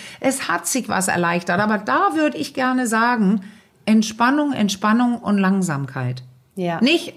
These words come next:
Speaker 1: ein Gespräch und jetzt hat sie es verstanden und jetzt kann, sie hat es verstanden,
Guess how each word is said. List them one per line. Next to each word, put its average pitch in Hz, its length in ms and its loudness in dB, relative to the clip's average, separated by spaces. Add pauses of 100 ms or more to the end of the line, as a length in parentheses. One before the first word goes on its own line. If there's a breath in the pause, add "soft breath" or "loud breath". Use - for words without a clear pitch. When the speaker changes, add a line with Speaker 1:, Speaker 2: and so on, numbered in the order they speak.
Speaker 1:
ein 285 260 2
Gespräch 302 400 0
und 233 140 2
jetzt 262 200 0
hat 240 120 0
sie 233 100 -2
es 214 60 -2
verstanden 262 760 0
und 233 80 0
jetzt 240 220 0
kann, 233 160 0
sie 196 260 0
hat 269 180 0
es 214 120 0
verstanden, 165 480 -2